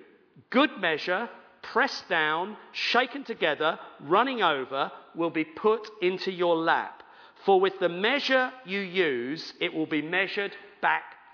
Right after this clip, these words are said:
to you." Jesus promised his disciples, "Give,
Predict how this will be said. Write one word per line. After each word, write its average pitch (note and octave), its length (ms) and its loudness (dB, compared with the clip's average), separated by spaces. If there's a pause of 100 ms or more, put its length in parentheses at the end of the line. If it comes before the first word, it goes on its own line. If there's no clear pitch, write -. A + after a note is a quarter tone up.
to D#3 60 -6
you." D3 380 -2 (1080)
Jesus C#4 520 0 (200)
promised D4 380 0
his C4+ 160 -10
disciples, D#3 680 -2 (200)
"Give, G3 340 4